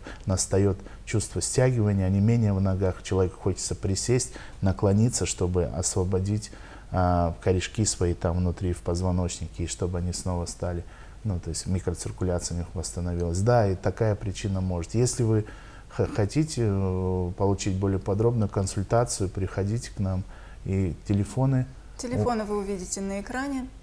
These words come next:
Speaker 2: Мы сейчас титром их дадим. Можете переписать, записаться на приём,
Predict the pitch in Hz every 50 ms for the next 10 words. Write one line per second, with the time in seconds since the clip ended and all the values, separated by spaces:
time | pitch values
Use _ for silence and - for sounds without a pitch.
0 | - - - - - - - - - - 214 - - 196 - 196 185 - - 170
1 | 165 - - 165 165 165 170 - - - - - - - - - 165 175 175 -
2 | 220 269 294 294 226 196 190 190 - - - 190 - - 175 175 165 - 175 -
3 | - 214 226 233 - - 190 180 165 170 165 - - - 185 180 - - 180 175
4 | 175 - 180 180 180 214 233 254